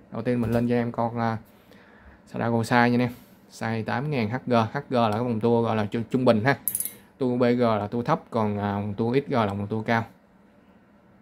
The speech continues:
Tua H G là tua, gọi là phổ biến nha anh em. Anh em sử dụng phổ biến nhất ha. Rồi, giống như thường lệ, đầu tiên thì mình quay, sẽ quay về phần ngoại hình cho anh em xem.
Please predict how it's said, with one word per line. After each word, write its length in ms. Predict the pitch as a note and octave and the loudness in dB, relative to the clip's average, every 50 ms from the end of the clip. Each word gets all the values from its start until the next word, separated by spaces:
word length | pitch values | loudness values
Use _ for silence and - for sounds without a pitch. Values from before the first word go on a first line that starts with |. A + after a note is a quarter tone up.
| - - | -14 -6
Tua 100 | - A#2 | -4 -2
H 60 | A#2+ C3+ C#3 | -2 -2 0
G 60 | - | 2
là 300 | B2 A2 A2 G#2 G2+ G#2 | 2 2 4 2 2 0
tua, 500 | G2+ G2 A2+ A2+ A#2 A#2 A2+ A2+ A2+ A2+ | 0 2 2 4 4 4 4 4 2 2
gọi 160 | A2+ A2 G#2+ A2 | 2 2 2 2
là 300 | A2 G#2+ G#2+ G#2+ G2+ G2 - - - - _ _ _ _ _ _ _ _ _ _ _ _ - - - | 2 2 0 0 -2 -4 -8 -16 -20 -20 _ _ _ _ _ _ _ _ _ _ _ _ -20 -16 -10
phổ 120 | - A#2 | -4 2
biến 220 | B2+ C3+ C#3+ E3+ G#3 | 6 6 6 6 6
nha 80 | G#3+ | 4
anh 60 | E3 | 4
em. 100 | C#3+ B2 A#2 B2 | 2 2 0 -4
Anh 80 | - A#2+ | -6 -6
em 100 | B2 A#2 | -6 -6
sử 100 | G#2+ A2+ | -4 -2
dụng 180 | A#2 A2+ A2 A2 | -2 -2 -2 0
phổ 120 | A2+ A#2 | 0 0
biến 140 | A#2 B2+ C#3+ | 0 0 0
nhất 160 | E3 E3+ - | 0 -2 -2
ha. 140 | D3+ C3+ B2 - - _ _ _ _ - - _ - _ - - - - - - - - - - - - - - - - - - - - _ - | -2 -4 -4 -6 -10 _ _ _ _ -20 -20 _ -20 _ -20 -20 -20 -20 -20 -20 -20 -20 -20 -20 -20 -20 -20 -20 -20 -20 -20 -20 -20 -20 _ -4
Rồi, 200 | - A2+ A2+ A#2+ | 0 2 2 4
giống 120 | A#2+ C3+ | 2 2
như 100 | D#3 D3 | 2 2
thường 140 | C#3 C3 A2 | 2 2 2
lệ, 140 | G#2 G2+ G#2+ | 2 4 4
đầu 120 | A2+ A2+ | 2 2
tiên 180 | A2 B2 A#2+ A#2+ | 2 2 2 2
thì 60 | A#2+ | 2
mình 100 | A2+ A2 | 0 0
quay, 120 | A2 A#2 A2 | -2 -2 -2
sẽ 100 | - B2 | -2 -2
quay 200 | B2 B2+ A#2+ A#2 | 0 0 0 0
về 240 | A#2+ A#2 A2 G#2+ | -2 -2 -4 -4
phần 220 | G#2+ - A2 G#2 G#2+ | -2 -4 -4 -4 -2
ngoại 140 | G#2+ G#2+ G#2+ | -2 -2 0
hình 180 | A#2 A2 G#2 | 0 0 0
cho 60 | G2+ | -2
anh 60 | A2+ A#2 | -2 -2
em 120 | A2+ A2 | -2 -2
xem. 200 | G#2+ A#2 A#2+ A#2+ | 0 0 0 0